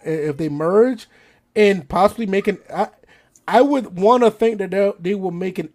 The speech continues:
X F L. I think they'll take more of the X F L rules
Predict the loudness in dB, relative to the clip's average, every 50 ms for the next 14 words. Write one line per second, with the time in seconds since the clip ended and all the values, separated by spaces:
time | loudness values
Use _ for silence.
0 | _ -6 -6 -6 -6 -8 -8 -6 -6 -6 -6 -6 -6 -4 -2 -2 -2 -2 -4 -6
1 | -8 _ _ _ _ _ _ -6 0 0 2 2 2 2 0 0 -2 -4 -4 -4
2 | -4 -2 -2 -2 -2 -4 -6 -10 -10 -12 -14 -10 -8 -8 -8 -8 -6 -6 -4 -4
3 | -4 -4 -4 -6 -6 -4 -4 -4 -4 -4 -6 -10 -14